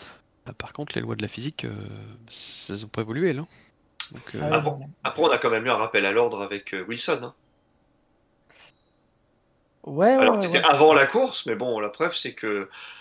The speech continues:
Speaker 3: la sécurité augmente peut-être, mais ils sont pas invincibles pour autant.
Speaker 1: Ah non, non,
Speaker 2: Non,
Speaker 1: la
Speaker 2: non,
Speaker 1: loi
Speaker 2: mais
Speaker 1: de la
Speaker 2: non, non.
Speaker 1: physique, c'est la même, hein.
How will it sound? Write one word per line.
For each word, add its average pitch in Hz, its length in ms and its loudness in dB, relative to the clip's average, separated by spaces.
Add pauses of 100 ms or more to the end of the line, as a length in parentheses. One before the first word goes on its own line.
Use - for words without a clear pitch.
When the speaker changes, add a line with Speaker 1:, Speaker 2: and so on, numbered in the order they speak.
(480)
Speaker 3:
la 117 100 -2
sécurité 120 460 0
augmente 131 380 0
peut-être, - 480 -2 (340)
mais 107 80 -8
ils - 20 -6
sont 113 140 2
pas 107 160 6
invincibles 117 500 4
pour 120 140 -2
autant. - 240 0 (480)
Speaker 1:
Ah 117 100 2
non, 175 120 0
non, 202 120 6
Speaker 2:
Non, 240 40 8
Speaker 1:
la 285 80 6
Speaker 2:
non, 269 60 6
Speaker 1:
loi 160 140 6
Speaker 2:
mais 131 60 2
Speaker 1:
de 123 60 2
la 185 60 2
Speaker 2:
non, 220 100 2
non. 165 60 2
Speaker 1:
physique, 123 320 -6
c'est 151 100 -4
la 120 80 0
même, 220 180 -2
hein. 226 100 -8